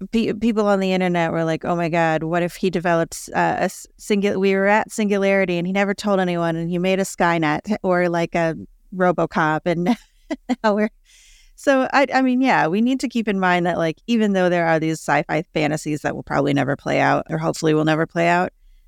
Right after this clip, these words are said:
there are a lot of ethical concerns and concerns in, about the ways in which we use A I that we need to think about, and we can't just move forward with, especially when we know that A I hallucinates. A I can very easily be used to spread misinformation, et cetera. So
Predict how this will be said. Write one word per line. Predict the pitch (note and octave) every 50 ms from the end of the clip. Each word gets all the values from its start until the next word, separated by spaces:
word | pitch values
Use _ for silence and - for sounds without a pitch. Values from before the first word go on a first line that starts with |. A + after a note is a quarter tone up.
| - - -
there | G#3 G#3+ - F#3
are | G3 A#3
a | D4+ E4+
lot | E4+ E4
of | D#4+ -
ethical | - C4+ - C4 - A3+ G#3+
concerns | - G#3+ G3+ G#3 - F#3+ G#3+ A3+ G3 F3 E3 E3 E3+ E3 -
and | - E3+ E3+ E3+ E3+ E3+ E3+
concerns | F#3 F3 D#3+ F#3+ F3 F3+ F3 F#3+
in, | F#3 F3 E3+ -
about | - E3+ - - F3 F3 F3 F3 - F#3
the | F3+ F3
ways | F3 F3 F3 E3+
in | F3+ E3+
which | E3+ E3 -
we | F3+ E3
use | D#3+ D#3 E3 F3 E3+ -
A | D#3+ D3+
I | D3 D3 D3
that | C#3+ D3 -
we | D#3+ F3
need | F#3+ G#3+ G#3+
to | C4+ A#3+
think | - E3+ D#3+ D#3+ F#3+
about, | - D#3+ D3+ D3 C#3+ -
and | - D#3 D#3
we | D#3
can't | - - D#3+ C#3+ -
just | - D#3 D3+ - - - - - _ _ - - - - - - - - - - - - -
move | - F#3+ F3
forward | - G3+ A3 A#3+ A3+
with, | F3 D#3+ D#3 F3+
especially | F3 - - F3+ E3+ - F3+ E3+
when | D#3+ E3
we | E3 D#3+
know | D#3+ D#3+ D#3 D#3
that | D#3 D#3 - -
A | D3+ C#3+
I | C#3+ D3+ F3 F#3
hallucinates. | A3+ C4 D4 D4+ - - F#3+ E3+ D#3 C#3+ C3 - - -
A | D3+
I | D3+ D#3+ E3
can | - - F#3 F3 E3+ F3
very | D#3+ D#3+ D#3 D#3 D#3+ D#3+ E3
easily | E3 D#3+ D#3+ E3 D#3+ E3 F3 F3
be | E3+ F#3
used | E3+ F3 F#3 F#3 F#3 - -
to | - - G#3 G3 F#3+ F#3+ G3
spread | - - - G#3 G3+ G#3 G3
misinformation, | G#3 G3+ - A3+ G#3+ - A#3 A3 A3+ A3+ - - E3 D#3 -
et | - -
cetera. | - E3 - - - - - E3
So | - - - D3 D3 D3 F3